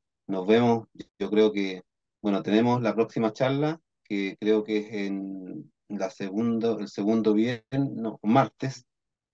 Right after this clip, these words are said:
o viernes, no recuerdo bien, pero lo vamos a avisar, eh, de mayo, eh, con don José Luis Martí, que también nos va a exponer un,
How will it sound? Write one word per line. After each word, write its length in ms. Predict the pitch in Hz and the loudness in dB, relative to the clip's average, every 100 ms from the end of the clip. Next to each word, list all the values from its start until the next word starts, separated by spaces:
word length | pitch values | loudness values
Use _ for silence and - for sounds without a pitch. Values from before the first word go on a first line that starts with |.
| _ | _
o 220 | 95 95 | -8 -6
viernes, 480 | 92 120 107 107 123 | 0 4 6 4 -2
no 160 | 107 98 | -6 -4
recuerdo 420 | 104 120 117 131 | -4 0 0 2
bien, 200 | 131 151 | 2 2
pero 140 | 135 101 | 0 -2
lo 100 | 95 | 0
vamos 280 | 98 101 | 0 -2
a 40 | 101 | -2
avisar, 360 | 107 - 147 - _ _ _ _ _ _ | -4 -4 -6 -8 _ _ _ _ _ _
eh, 360 | 104 101 101 101 | 2 4 4 2
de 1000 | 95 104 104 101 101 98 95 95 87 90 _ - 294 - _ - - _ _ _ _ _ - | 2 4 4 4 2 -2 -6 -8 -10 -16 _ 2 4 2 _ -8 -8 _ _ _ _ _ -6
mayo, 480 | 110 117 117 147 202 _ _ _ _ _ _ _ _ _ _ _ _ _ | 0 2 2 -2 -4 _ _ _ _ _ _ _ _ _ _ _ _ _
eh, 1000 | - 101 98 95 95 92 92 90 87 87 - _ | -4 -2 0 0 -2 -2 -4 -6 -8 -10 -18 _
con 420 | - 98 98 101 - - - | -6 -2 0 0 -2 -16 -16
don 320 | 101 101 98 92 | -4 0 0 -2
José 360 | - 101 104 | -4 -4 0
Luis 180 | 101 127 | 0 0
Martí, 500 | 120 123 - - - _ _ _ _ | 4 4 2 -8 -16 _ _ _ _
que 80 | |
también 340 | 101 101 117 117 | -8 -4 0 0
nos 200 | 107 101 | 0 0
va 100 | 107 | -2
a 40 | |
exponer 340 | 101 - 104 101 | -4 -4 -2 -2
un, 240 | 92 90 | -4 -10